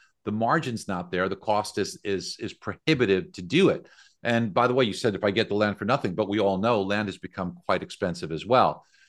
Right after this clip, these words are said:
So this brings up some interesting points. I do think that it's, it's really good. So I wanna just show you something, and I wanna tell you what I think you should be doing right now. So let me just show you something, because the media gets this wrong. And we're talking about appreciation,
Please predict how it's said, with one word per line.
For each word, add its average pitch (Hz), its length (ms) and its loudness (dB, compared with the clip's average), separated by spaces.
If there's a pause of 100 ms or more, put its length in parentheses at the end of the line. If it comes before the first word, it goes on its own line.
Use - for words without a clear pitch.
(200)
So 160 180 0
this 190 120 0
brings 196 240 -2
up 180 120 -2
some 127 160 -6
interesting 107 420 -8
points. - 540 -10
I 113 100 2
do 123 160 -4
think 113 300 -6
that 101 100 0
it's, 90 240 -4
it's - 160 -8
really 95 240 0
good. 90 300 -2
So 107 220 -4
I - 80 -2
wanna 120 180 0
just 127 180 -4
show 147 200 -2
you 160 140 0
something, 151 320 -2
and 123 80 0
I 117 60 0
wanna 113 140 0
tell 120 160 0
you 104 40 4
what 101 80 2
I 95 40 0
think 101 160 -6
you 92 60 -6
should - 120 -12
be 87 80 -6
doing 85 340 -2
right 76 200 -4
now. 78 140 -12
So 120 120 -6
let 127 60 -6
me 147 40 -6
just 170 140 -4
show 135 140 2
you 127 100 4
something, 110 300 -4
because 101 260 0
the 98 80 -4
media 123 320 2
gets 104 240 0
this - 220 -6
wrong. 92 320 0 (420)
And 107 320 0
we're 127 140 0
talking 180 240 2
about 135 160 4
appreciation, 120 800 -4